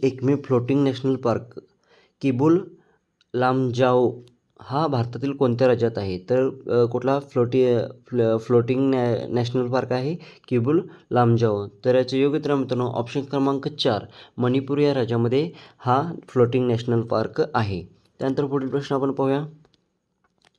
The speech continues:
प्रश्न क्रमांक आठ, खालीलपैकी कोणत्या पक्षास राष्ट्रीय पक्ष अशी मान्यता भेटली नाही?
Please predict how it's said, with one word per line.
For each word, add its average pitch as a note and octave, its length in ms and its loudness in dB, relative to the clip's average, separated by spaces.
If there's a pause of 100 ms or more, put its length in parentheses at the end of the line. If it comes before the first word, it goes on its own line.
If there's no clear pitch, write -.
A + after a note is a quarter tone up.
(160)
प्रश्न A#2+ 220 -6
क्रमांक C3 320 -2
आठ, C3+ 140 0 (400)
खालीलपैकी C3+ 400 2
कोणत्या C3+ 400 2
पक्षास C3 580 -2 (320)
राष्ट्रीय A#2+ 360 -2
पक्ष C#3+ 260 -4
अशी C3+ 200 0
मान्यता B2 440 2
भेटली A#2+ 360 0
नाही? A2+ 360 -4